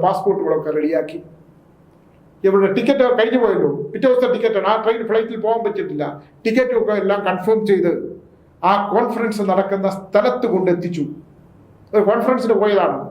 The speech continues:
അപ്പോൾ ഇങ്ങനെയുള്ള, ഇങ്ങനെയുള്ള ബലമുള്ള, ശക്തിയുള്ള,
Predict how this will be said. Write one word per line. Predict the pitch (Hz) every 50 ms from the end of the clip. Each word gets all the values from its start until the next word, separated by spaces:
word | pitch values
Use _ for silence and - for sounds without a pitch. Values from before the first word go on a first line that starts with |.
| - - - - _ _ _ _ _ _ _ _ _ _ _ - - _ _ - - - - _ _ - _ _ - _ 185
അപ്പോൾ | 208 - 262 240 202 190 196
ഇങ്ങനെയുള്ള, | 233 285 302 302 285 262 247 233 226 220 214 214 220 - - - - - - - _ _ _ _ _ _ _ _ _ _ _ _ _ _ 180 202
ഇങ്ങനെയുള്ള | 254 277 285 285 277 262 247 240 240 226 226 220 220 220 220 226 - - - - - - _ _ _ - 147 139 -
ബലമുള്ള, | 196 214 247 262 254 247 214 190 165 156 147 - - - - - - - _ _ _ - _ _ _ _ _ _ - - -
ശക്തിയുള്ള, | 220 220 220 - - 277 262 240 214 170 170 165